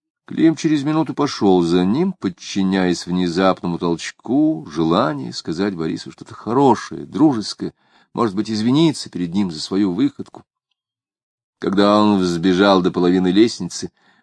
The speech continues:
Борис показался в начале ее с туфлями в руке. Остановясь, он так согнулся, точно хотел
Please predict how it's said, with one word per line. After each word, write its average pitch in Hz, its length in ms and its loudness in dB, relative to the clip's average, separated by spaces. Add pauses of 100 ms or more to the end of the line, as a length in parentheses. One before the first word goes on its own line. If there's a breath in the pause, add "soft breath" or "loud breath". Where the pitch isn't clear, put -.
Борис 95 460 2
показался 92 520 -2
в 85 40 -4
начале 95 480 2
ее 87 180 4
с - 220 -8
туфлями 120 500 -6
в 110 80 -10
руке. 113 340 -4 (680)
Остановясь, 92 800 -2
он 85 180 -4 (540)
так 127 240 0
согнулся, 92 960 -4 (800)
точно - 260 -8
хотел 95 300 -4